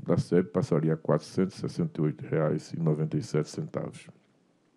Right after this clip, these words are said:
Diante do exposto que consta no processo quarenta e oito mil quinhentos, zero zero,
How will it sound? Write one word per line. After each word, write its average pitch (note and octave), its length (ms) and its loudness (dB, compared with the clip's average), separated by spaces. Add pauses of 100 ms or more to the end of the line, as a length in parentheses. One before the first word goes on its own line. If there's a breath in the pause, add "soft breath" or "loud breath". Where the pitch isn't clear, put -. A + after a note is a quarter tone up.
(1040 loud breath)
Diante A2 300 8
do G#2+ 60 6
exposto F#2 420 6
que E2+ 100 4
consta F2+ 280 4
no E2 80 2
processo D#2+ 420 4
quarenta F#2+ 300 6
e - 20 6
oito F2 140 0
mil F2+ 120 2
quinhentos, D3+ 500 -2
zero F2 240 6
zero, D2+ 360 2